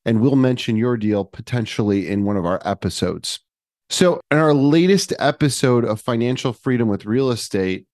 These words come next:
I am going to talk about negotiating. I have branded myself as a, an expert negotiator at this point in time, just based on, on the things that I do in this business for others. So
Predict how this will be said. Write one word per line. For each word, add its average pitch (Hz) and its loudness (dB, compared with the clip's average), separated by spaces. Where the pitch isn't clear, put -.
I 135 0
am 151 0
going 135 0
to 120 -2
talk 113 -2
about 98 0
negotiating. 92 -6
I 104 -2
have 113 0
branded 131 2
myself 110 0
as 101 -2
a, 101 -2
an 107 -2
expert 98 -4
negotiator 95 0
at 87 -4
this 85 -4
point 85 -6
in 98 0
time, 92 -2
just 107 -2
based 101 0
on, 95 -2
on 101 -2
the 92 0
things 110 0
that 98 0
I 90 0
do 92 -2
in 104 -4
this 104 -2
business 90 -4
for 92 0
others. 80 -2
So 117 4